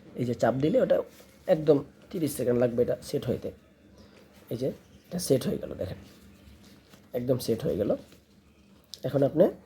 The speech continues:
যখন সেট হয়ে যাওয়ার পরে আপনি এটা, আহ, দুই পায়ে বা রানে বা মাজায় এরকম সিস্টেম আছে। এখানে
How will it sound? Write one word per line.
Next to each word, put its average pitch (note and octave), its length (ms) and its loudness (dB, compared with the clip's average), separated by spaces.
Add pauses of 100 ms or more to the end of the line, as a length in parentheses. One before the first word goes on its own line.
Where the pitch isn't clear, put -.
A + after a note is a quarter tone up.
(300)
যখন B2+ 220 0
সেট D3+ 200 0
হয়ে D3 140 4
যাওয়ার C#3+ 240 6
পরে D#3+ 180 8 (800)
আপনি C3 240 0 (100)
এটা, C3 180 6
আহ, A#2 400 -2 (320)
দুই C#3 120 4 (100)
পায়ে C3 220 8 (120)
বা C3 140 4
রানে B2+ 260 4 (540)
বা B2+ 80 0 (140)
মাজায় B2+ 300 2 (280)
এরকম B2+ 220 -2 (240)
সিস্টেম C3 320 -2
আছে। B2+ 160 -4
এখানে B2 160 4